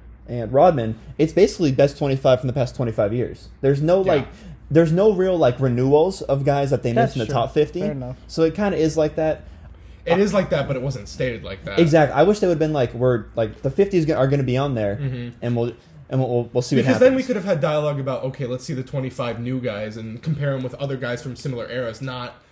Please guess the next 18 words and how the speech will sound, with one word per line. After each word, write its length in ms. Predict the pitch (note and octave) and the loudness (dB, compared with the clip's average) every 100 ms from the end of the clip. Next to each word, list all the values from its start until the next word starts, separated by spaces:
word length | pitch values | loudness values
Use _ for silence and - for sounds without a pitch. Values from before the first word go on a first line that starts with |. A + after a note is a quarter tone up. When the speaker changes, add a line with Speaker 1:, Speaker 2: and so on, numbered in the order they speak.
| - | -6
Speaker 2:
"Oh, 120 | E3 | -4
we 140 | D3+ D3+ | -2 -4
have 320 | C#3+ C3+ B2+ | -4 -6 -4
Dave 200 | D3 C#3 | -4 -4
DeBusschere 440 | C3+ C#3+ D3 C3+ | -4 -6 -6 -6
on 100 | A2 | -8
here." 220 | A#2 A2 A2+ F3 | -10 -12 -12 2
Speaker 1:
Well, 120 | F#3+ | 6
'cause 140 | G#3 A3 | 8 6
that, 160 | G3+ G3+ | 6 8
well, 80 | A3+ | 6
that's 160 | C4 | 6
how 120 | C4+ A3+ | 0 0
I'm 60 | |
gonna 120 | G#3 F#3 | 0 0
organize 380 | E3 D#3 D3 C#3 | 0 0 -4 -4
it 60 | |
now, 360 | A#2+ A2+ A2+ A#2+ | -4 -2 0 -2